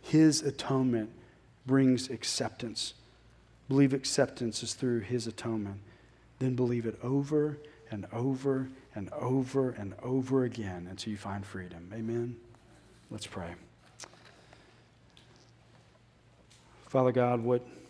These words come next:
some might claim is a boring passage,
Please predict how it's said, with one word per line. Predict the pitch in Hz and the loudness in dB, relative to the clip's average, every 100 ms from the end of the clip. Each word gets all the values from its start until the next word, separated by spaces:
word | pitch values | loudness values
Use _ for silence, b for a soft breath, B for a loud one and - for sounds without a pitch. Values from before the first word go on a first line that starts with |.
| B B B B B - - - - - | B B B B B -20 -20 -20 -20 -16
some | - - 131 131 | -10 0 2 4
might | 123 120 | 4 0
claim | - 127 123 123 120 | -4 -2 2 2 2
is | 107 | -2
a | 98 | -8
boring | 101 113 113 120 120 117 | -6 -4 -2 -2 0 -2
passage, | - 101 98 95 87 - | -4 -6 -8 -10 -10 -12